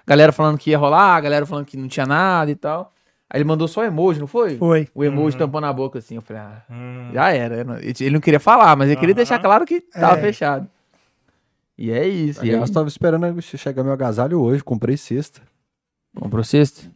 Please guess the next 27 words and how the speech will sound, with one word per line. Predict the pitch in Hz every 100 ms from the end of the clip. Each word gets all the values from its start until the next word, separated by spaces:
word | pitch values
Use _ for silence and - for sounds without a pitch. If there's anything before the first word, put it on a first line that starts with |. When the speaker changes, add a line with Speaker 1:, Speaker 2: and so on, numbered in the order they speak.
| -
Speaker 4:
Dois | 104 120
nove | 123 120 104
nove, | 92 104 139 120 107
o, | 95 90 90 90 _ _ _
o | 98
agasalho, | 95 95 87 95 110
Speaker 3:
O |
Speaker 4:
bonitaço. | 113 127 127 - 101
Speaker 3:
que | 127
que | 127
você |
mandou | 131 110
Speaker 1:
Da |
Speaker 3:
no | 113
Speaker 1:
Adidas? | 117 180
Speaker 3:
grupo | 151
lá? | 160 180 - _ _ -
Quem | 320
foi | 208
o |
jogo? | 165 -
Speaker 1:
Não. | 143 113
Speaker 4:
Não, | 117 117
não | 127
foi. | 131
Speaker 1:
Tá. | 135
Speaker 4:
Alguém, | 127